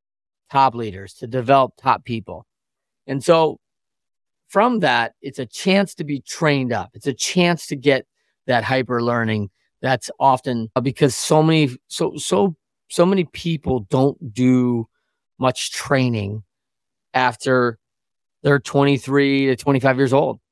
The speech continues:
There's just not that much training anymore. And so continuous improvement involves learning. And so one of the things that I'm super excited about the entrepreneur organization joining and partnering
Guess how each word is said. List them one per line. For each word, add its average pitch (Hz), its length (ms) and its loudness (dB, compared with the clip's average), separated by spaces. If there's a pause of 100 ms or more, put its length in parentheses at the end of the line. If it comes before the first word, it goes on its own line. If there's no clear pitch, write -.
(140)
There's 123 180 -2
just 127 180 -4
not 139 180 2
that 135 140 0
much 139 220 -6
training 147 380 0
anymore. 98 420 -8 (560)
And 139 180 -4
so 147 500 2
continuous 196 560 4
improvement 175 600 0 (680)
involves 135 380 0
learning. 107 400 -4 (580)
And 139 460 0
so 147 580 4 (580)
one 156 280 0
of 226 100 4
the 196 240 2
things 170 320 2
that 139 380 -2
I'm 127 260 -8
super 220 420 -6
excited 170 340 2
about 147 180 2
the 139 80 0
entrepreneur 139 760 -2
organization 127 640 -2
joining 139 460 2
and 120 140 -10
partnering 139 760 -4